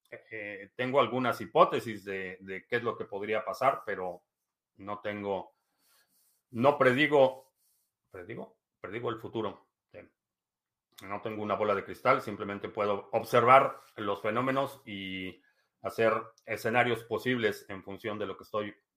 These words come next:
observando. ¿Qué le falta a Cardano para ser más descentralizado? Eh, que la gente saque su dinero de los exchanges y deje de hacer staking con los exchanges. Ese es un, un primer paso importante.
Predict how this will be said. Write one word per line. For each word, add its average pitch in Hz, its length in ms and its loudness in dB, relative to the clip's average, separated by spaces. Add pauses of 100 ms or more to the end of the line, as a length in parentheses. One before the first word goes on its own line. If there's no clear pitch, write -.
(260)
observando. 101 840 -4 (260)
¿Qué 120 80 -8
le 120 80 -4
falta 123 320 0
a 113 60 -4
Cardano 120 400 0
para 101 120 0
ser 123 200 -2
más 123 360 0 (140)
descentralizado? 104 1160 4
Eh, 110 260 2
que 120 80 2
la 117 80 6
gente 147 300 0
saque 143 320 2
su 117 160 -6
dinero 123 340 2
de 110 60 0
los 104 160 -6
exchanges 131 680 -4
y 101 240 -8
deje 110 240 -4
de 104 80 -4
hacer 110 220 -4
staking 113 420 -6
con 95 160 -8
los 90 140 -12
exchanges. 110 600 -10 (800)
Ese 107 180 -12
es - 120 -10
un, 104 340 -6
un 117 160 -4
primer 110 300 0
paso 117 240 2
importante. 101 760 -4